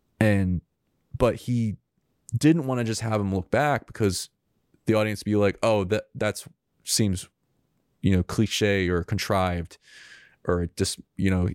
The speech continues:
then the audience would catch him at his game. So instead, he had the wind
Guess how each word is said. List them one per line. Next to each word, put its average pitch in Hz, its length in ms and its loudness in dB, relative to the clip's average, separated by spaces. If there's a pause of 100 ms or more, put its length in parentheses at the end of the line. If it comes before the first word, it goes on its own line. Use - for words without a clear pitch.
(340)
then 107 260 2
the 107 160 -6
audience 98 280 0
would - 100 -12
catch - 500 -6
him 95 260 2
at 87 140 0
his 90 220 -2
game. 71 480 -4 (960)
So 95 420 -2 (1160)
instead, 123 460 0
he 113 140 -2
had 107 440 -2 (160)
the 98 180 0
wind 101 760 0